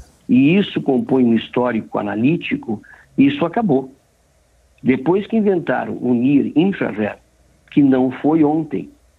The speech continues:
e eu comecei a trabalhar com esse equipamento exatamente em mil novecentos e noventa,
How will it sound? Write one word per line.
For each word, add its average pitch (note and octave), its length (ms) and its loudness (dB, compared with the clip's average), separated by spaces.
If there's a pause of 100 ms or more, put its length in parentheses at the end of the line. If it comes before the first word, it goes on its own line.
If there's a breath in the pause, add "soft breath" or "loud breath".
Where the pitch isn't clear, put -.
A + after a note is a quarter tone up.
(360)
e - 80 -4
eu A2+ 80 0
comecei A#2+ 400 -2
a A#2+ 40 -2
trabalhar A2+ 340 -4
com G#2+ 80 -10
esse - 80 -12
equipamento A2 520 -4 (500 loud breath)
exatamente B2 1200 0 (380 loud breath)
em A2+ 140 2
mil C#3 280 4
novecentos B2+ 460 -2
e - 40 -8
noventa, G#2+ 540 -2